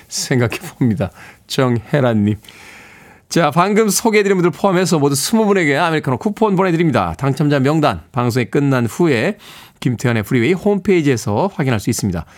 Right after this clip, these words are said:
콩으로 당첨되신 분들 방송 중에 이름과 아이디 문자로 알려주시면 모바일 쿠폰 보내드립니다. 문자 번호는 샵 일공육일. 짧은 문자는 오십 원, 긴 문자는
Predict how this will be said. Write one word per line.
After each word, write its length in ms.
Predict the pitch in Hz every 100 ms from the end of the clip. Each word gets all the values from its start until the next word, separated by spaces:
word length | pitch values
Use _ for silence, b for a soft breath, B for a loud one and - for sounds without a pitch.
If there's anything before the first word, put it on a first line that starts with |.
| B B B -
콩으로 240 | 240 254
당첨되신 520 | 240 226 226 226 233
분들 320 | 214 196 143 127
방송 360 | 151 170 185
중에 120 | 147
이름과 400 | 131 185 220 196
아이디 180 | 165 120
문자로 480 | 107 156 156 175 165
알려주시면 760 | 143 143 135 139 147 120 139 220 B B
모바일 260 | 135 151 175
쿠폰 280 | - 147 120
보내드립니다. 680 | 123 107 143 127 90 139 - b b b
문자 460 | 120 139 139 160 139
번호는 240 | 139 196
샵 280 | - 202 -
일공육일. 800 | 175 175 160 160 139 143 156 - B B B B B
짧은 220 | 147 139
문자는 220 | 139 127 120
오십 200 | 107 120
원, 220 | 107 185
긴 220 | - 123
문자는 420 | 104 87 87 170